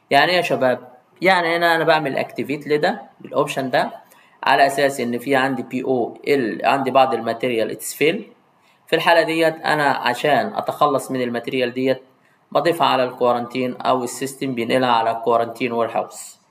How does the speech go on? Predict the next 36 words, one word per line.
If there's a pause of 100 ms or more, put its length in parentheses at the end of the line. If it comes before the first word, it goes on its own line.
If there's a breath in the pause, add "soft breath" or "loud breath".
(400 soft breath)
يبقى
احنا
هنا
لازم
ناخد
بالنا
من
الحته
ديت
عشان (180)
موضوع
الفيل. (600 soft breath)
آه،
select
this
option
to
create
a
quarantine
order
for (100)
any (100)
inventory
item (100)
that
fail. (1400 loud breath)
A
quality
validation. (140)
By
selecting
this
option,
you
ensure